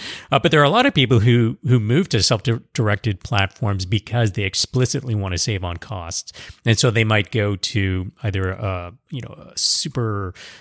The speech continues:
long buy and hold portfolio, uh, buying individual stocks and build out a portfolio, or they might use a couch potato strategy with index funds, what have you.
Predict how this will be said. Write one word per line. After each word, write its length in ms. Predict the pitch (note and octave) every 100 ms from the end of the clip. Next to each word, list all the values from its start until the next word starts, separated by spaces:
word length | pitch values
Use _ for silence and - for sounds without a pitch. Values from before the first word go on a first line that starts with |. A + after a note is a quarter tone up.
| _ -
long 560 | G#2+ G#2+ A2 A2 G#2+ F2+ _ _ _ _
buy 220 | A2+ A2
and 180 | G#2+ F#2
hold 520 | - A#2 G#2+ G#2 G2 - _ _ -
portfolio, 800 | A2 F#2 A#2 G#2+ G#2+ G#2 G#2 G#2+ _
uh, 120 | A2+
buying 280 | G#2 G#2+ G#2
individual 420 | G#2 G#2 G2 G2+
stocks 320 | - A2+ G2 -
and 100 | F#2
build 180 | G2
out 140 | F#2 F#2+
a 40 |
portfolio, 580 | - G2 - G#2+ G#2+ A2
or 80 | G2+
they 80 | F#2
might 200 | F#2 A2+
use 280 | F#2+ F#2
a 60 | F#2
couch 300 | - A2+ -
potato 460 | A2+ B2 G#2 G2 F#2
strategy 500 | - G#2 F#2 F#2+ F#2+
with 200 | F2 A#2+
index 340 | A#2 G#2 -
funds, 240 | - F#2+
what 100 | -
have 240 | G2+ D3+ C3
you. 220 | G2+ F#2